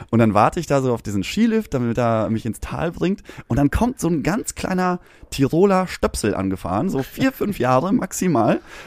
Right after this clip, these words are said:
und sagt so im breitesten Tirolerisch so, ähm,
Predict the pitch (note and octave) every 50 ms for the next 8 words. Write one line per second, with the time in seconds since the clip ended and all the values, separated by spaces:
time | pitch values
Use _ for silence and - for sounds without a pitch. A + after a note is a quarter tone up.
0 | - - A#2+ A#2+ A#2 D#3 F3+ - - E3+ - - D#3 D#3 D3 C#3 C#3 - - -
1 | G#3 A#3+ D4 C#4+ - - A#3+ - - _ - G#3 G#3+ G#3+ G#3+ G3 - - F3 F3
2 | F#3 A3 B3 A3 F3 D3 D3+ D#3 D3+ - - - D3+ E3 F#3 A3 - - - -
3 | C#3+ - - - C#3+ D3 D3 D3+ D3 D3 D3 D3+ D#3 C#3+